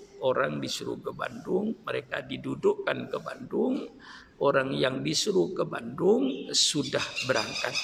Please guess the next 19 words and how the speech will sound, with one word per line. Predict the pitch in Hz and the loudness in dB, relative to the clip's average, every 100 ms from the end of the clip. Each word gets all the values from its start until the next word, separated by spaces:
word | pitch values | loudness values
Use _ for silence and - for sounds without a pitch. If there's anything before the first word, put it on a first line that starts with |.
| - | -2
ke | 123 | -2
Bandung. | 101 135 143 147 - - - - - - - - - - - - _ _ - | 0 -2 0 -2 -2 -6 -8 -10 -10 -12 -14 -20 -20 -20 -20 -20 _ _ -2
Yang | 151 143 160 | 2 4 4
nyuruh | 160 175 - - - | 4 4 2 -4 -4
berada | 160 156 156 | 0 0 0
di | 151 - | 0 0
mana? | - 135 - - - - - - - - - - - - - - - - - - _ _ _ _ _ _ _ _ _ | -2 -4 -6 -12 -18 -20 -20 -20 -20 -20 -20 -20 -20 -20 -20 -20 -20 -20 -20 -20 _ _ _ _ _ _ _ _ _
Yang | - 220 226 | 6 8 10
menyuruh | 214 190 214 - - - - - - | 10 10 8 8 2 -4 -6 -12 -4
berada | 202 214 202 220 | 0 2 2 0
di | 226 | 2
terminal. | 226 214 254 240 190 92 - - - - - | 2 4 4 2 2 0 -8 -14 -20 -20 0
Malah | 165 247 | 6 6
mungkin | 247 226 277 247 | 6 6 6 6
Bandung | 202 196 240 247 | 6 6 4 6
pun | - 240 | 4 6
gak, | 170 | 6
gak | - - | 4 2
tahu. | - | 0